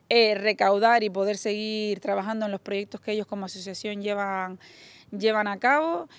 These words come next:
Eh, y un poco siempre lo que lanzaban ayer, por ejemplo, en la charla que también tuvimos la oportunidad de que nos dieran, en este caso también una,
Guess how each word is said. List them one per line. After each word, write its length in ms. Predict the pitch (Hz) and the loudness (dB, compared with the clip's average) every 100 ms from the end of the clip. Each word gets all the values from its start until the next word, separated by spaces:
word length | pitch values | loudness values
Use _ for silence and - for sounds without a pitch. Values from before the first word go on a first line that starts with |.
| _ _ | _ _
Eh, 720 | 233 226 214 208 202 202 202 - | 2 4 6 6 4 4 2 -2
y 140 | 220 | -2
un 100 | 226 | -2
poco 260 | 240 240 240 | 0 0 -2
siempre 460 | - 247 240 269 254 | -2 -2 0 0 2
lo 100 | 202 | 2
que 100 | 202 | 2
lanzaban 440 | 196 190 226 226 | 0 2 2 2
ayer, 180 | 226 233 | 0 -2
por 140 | 214 | -4
ejemplo, 460 | 202 226 214 202 180 - - - | -6 -8 -6 -8 -6 -12 -10 -4
en 100 | 220 | 0
la 120 | 202 | 0
charla 260 | 226 226 | 0 0
que 80 | 214 | 0
también 240 | 214 220 220 | -2 -4 -6
tuvimos 260 | 220 220 | -6 -4
la 80 | 220 | -4
oportunidad 360 | 202 202 208 214 | -4 -6 -6 -4
de 60 | |
que 80 | 214 | -4
nos 160 | 208 196 | -6 -4
dieran, 240 | 220 214 | -4 -4
en 60 | 202 | -6
este 140 | 208 | -8
caso 160 | 208 208 | -8 -8
también 380 | 202 208 208 - | -6 -6 -8 -8
una, 720 | 214 208 196 190 190 190 | -8 -6 -6 -8 -10 -12